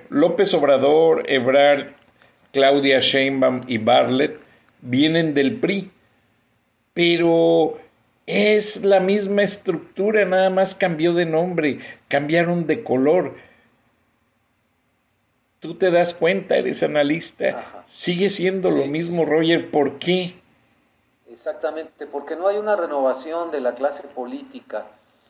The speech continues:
Speaker 2: no permiten que, digamos, los más jóvenes, eh, que tengan otra visión de México,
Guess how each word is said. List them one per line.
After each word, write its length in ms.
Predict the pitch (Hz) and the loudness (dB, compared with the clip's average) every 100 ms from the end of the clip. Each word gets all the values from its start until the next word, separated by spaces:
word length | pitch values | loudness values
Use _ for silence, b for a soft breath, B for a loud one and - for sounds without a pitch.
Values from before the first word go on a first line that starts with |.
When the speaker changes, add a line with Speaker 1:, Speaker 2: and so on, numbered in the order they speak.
| b | b
Speaker 2:
no 220 | 131 170 185 | -10 -8 -4
permiten 760 | 180 156 170 175 - 156 151 - - _ _ _ _ | -4 -6 -10 -12 -10 -8 -8 -14 -20 _ _ _ _
que, 140 | 135 | -10
digamos, 640 | 127 143 160 165 165 - 170 | -6 -2 -2 -2 -6 -8 -10
los 180 | 135 | -8
más 280 | 131 156 - _ | -4 -4 -6 _
jóvenes, 720 | 160 170 160 147 151 139 - | -6 -4 -4 -8 -6 -4 -6
eh, 280 | 120 107 98 _ _ _ | -8 -14 -16 _ _ _
que 80 | 127 | -14
tengan 240 | 143 170 | -10 -8
otra 200 | 180 180 | -6 -4
visión 440 | 147 135 151 165 165 | -4 -4 -6 -6 -4
de 100 | 135 | -6
México, 680 | 135 160 - 139 151 147 | -6 -10 -14 -16 -12 -12